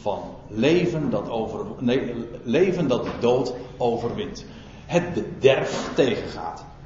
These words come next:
Zie daar de betekenis van zout. Nou. En dan gaan we eens naar de gezouten waarheid. Want dit was,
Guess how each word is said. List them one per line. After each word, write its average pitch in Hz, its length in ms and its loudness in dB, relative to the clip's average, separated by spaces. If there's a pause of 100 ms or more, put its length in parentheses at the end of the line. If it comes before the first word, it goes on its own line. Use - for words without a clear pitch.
(140)
Zie 117 280 -2
daar 120 580 0 (440)
de 104 100 -6
betekenis 107 720 -4 (140)
van 117 160 -8
zout. - 400 -4 (840)
Nou. - 260 2 (1900)
En 226 100 10
dan 269 120 12
gaan 269 200 12
we 233 300 10
eens 196 520 2
naar 190 520 6 (600)
de 175 200 10
gezouten 139 500 6
waarheid. 123 680 2
Want 135 340 4
dit 196 200 10
was, - 420 4